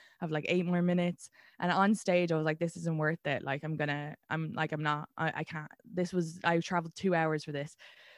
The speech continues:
But afterwards, he was like, "Oh, that was so much fun." Like, and he was just trying to be nice and trying to, like, help, you know, but I just wasn't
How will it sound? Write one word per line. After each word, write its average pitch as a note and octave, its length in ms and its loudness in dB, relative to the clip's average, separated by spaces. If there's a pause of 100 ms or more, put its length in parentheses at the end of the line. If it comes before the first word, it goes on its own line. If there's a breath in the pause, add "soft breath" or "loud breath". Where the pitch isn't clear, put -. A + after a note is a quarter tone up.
(120)
But G3 140 10
afterwards, A3 640 8
he A3+ 140 4
was G#3 180 4
like, F#3 400 4
"Oh, B4+ 280 10
that C5 100 8
was C5+ 100 8
so A#4+ 160 4
much A#4 200 0
fun." G#4+ 300 2
Like, C#4 160 2
and A3 80 -2
he A3 80 0
was A3 120 2
just A#3 160 0
trying B3 140 2
to G#3 40 2
be F#3+ 120 2
nice F3 360 2
and F3 140 0
trying E3+ 200 2
to, D#3+ 80 2
like, D3+ 360 2 (460 soft breath)
help, F#3 480 6
you A3 140 4
know, F3+ 180 8
but F#3 120 4
I F3 100 4
just G#3 220 -2
wasn't E3 380 0